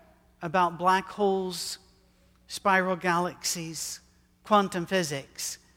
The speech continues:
because he didn't shut it down in bitterness, but rather used what he had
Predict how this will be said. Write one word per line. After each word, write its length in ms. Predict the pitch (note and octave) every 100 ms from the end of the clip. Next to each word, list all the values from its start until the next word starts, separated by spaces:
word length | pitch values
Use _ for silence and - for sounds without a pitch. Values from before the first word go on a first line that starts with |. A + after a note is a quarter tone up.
| _ _ -
because 340 | F3 G3 F3+
he 80 | F#3
didn't 300 | E3 A#3 G3
shut 340 | - - A3 G3+
it 160 | E3+
down 260 | E3+ F3+ F3+
in 180 | F3 D3
bitterness, 600 | F3+ F3 E3+ B2 B2 - -
but 200 | D3+ C3
rather 480 | D3+ E3+ E3+ E3+ F3 - - _
used 680 | D3 F3 F#3 F#3+ G3 - - -
what 140 | E3
he 120 | F#3+
had 440 | F#3+ F3+ D3 C#3+